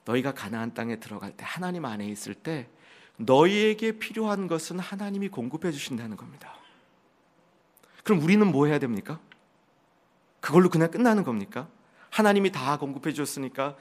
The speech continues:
나는 내 멋대로 살겠다?" 그거 아니었죠. 그럼 하나님이 요구하신 건 뭐였습니까? 그 땅에서 하나님의 질서를 지켜서,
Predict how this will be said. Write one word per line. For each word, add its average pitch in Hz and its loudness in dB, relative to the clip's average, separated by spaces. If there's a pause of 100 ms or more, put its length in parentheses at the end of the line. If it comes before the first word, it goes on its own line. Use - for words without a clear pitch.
나는 147 2
내 123 4
멋대로 175 0
살겠다?" 185 -4 (240)
그거 180 0
아니었죠. 131 -6 (840)
그럼 185 4
하나님이 240 4
요구하신 165 4
건 160 -2
뭐였습니까? 127 -2 (500)
그 196 2
땅에서 170 2 (400)
하나님의 208 6
질서를 156 2
지켜서, 110 -6